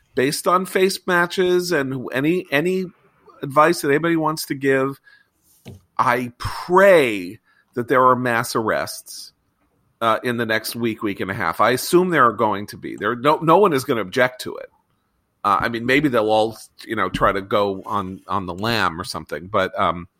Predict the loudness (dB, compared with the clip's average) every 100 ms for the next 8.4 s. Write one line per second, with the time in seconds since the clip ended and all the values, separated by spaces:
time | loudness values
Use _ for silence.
0 | -20 _ _ _ -2 -2 0 2 2 0
1 | -4 0 0 -2 2 2 2 -6 -14 -14
2 | -14 -2 -2 -2 -6 -6 -6 -12 -14 -14
3 | -18 _ _ _ _ _ _ _ _ _
4 | -20 _ -2 -2 0 0 0 -2 -4 0
5 | 2 2 2 0 0 -4 0 2 2 -2
6 | -6 -6 -6 -4 -4 -4 -6 -4 -4 -4
7 | -8 -8 -8 -6 -6 -2 -4 -4 -6 -6
8 | -2 -2 -4